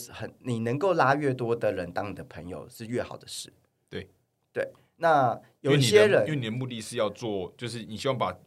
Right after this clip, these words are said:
Speaker 2: 你觉得正确的价值传达给出去嘛。哦，
Speaker 1: 对，对，对，
Speaker 2: 对，
Speaker 1: 对，
Speaker 2: 对，
Speaker 1: 对，对。所以我，我也很希望说，哎，其实有一些人他即便是比较中立的，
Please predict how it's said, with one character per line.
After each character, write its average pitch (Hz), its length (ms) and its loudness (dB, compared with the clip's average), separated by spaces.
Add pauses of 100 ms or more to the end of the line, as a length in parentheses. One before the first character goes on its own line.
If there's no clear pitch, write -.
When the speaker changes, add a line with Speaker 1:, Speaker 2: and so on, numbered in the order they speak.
Speaker 2:
你 113 140 -12
觉 110 200 0
得 107 160 0 (180)
正 117 220 -2
确 123 160 -4
的 95 80 -4
价 92 260 -2
值 85 140 -14
传 90 180 -10
达 90 120 -8
给 85 120 -14
出 87 160 -16
去 - 200 -18
嘛。 - 120 -20 (100)
哦， 90 100 -20
Speaker 1:
对， 120 100 2
对， 98 160 -4
对， 92 100 -8
Speaker 2:
对， 87 160 -8
Speaker 1:
对， 85 80 -10
Speaker 2:
对， 87 120 -10
Speaker 1:
对， - 140 -16
对。 - 120 -10 (300)
所 196 120 4
以 208 40 8
我， 151 160 4 (120)
我 131 280 4
也 220 80 4
很 131 120 0
希 127 200 -4
望 139 200 2
说， 131 180 -2
哎， 151 100 2
其 147 160 -6
实 127 200 -4
有 110 140 0
一 123 40 -2
些 147 280 -2
人 110 220 0
他 120 100 -6
即 123 160 -10
便 123 180 -4
是 131 180 -6
比 - 180 -14
较 117 100 0
中 113 300 -6
立 110 140 -10
的， - 200 -14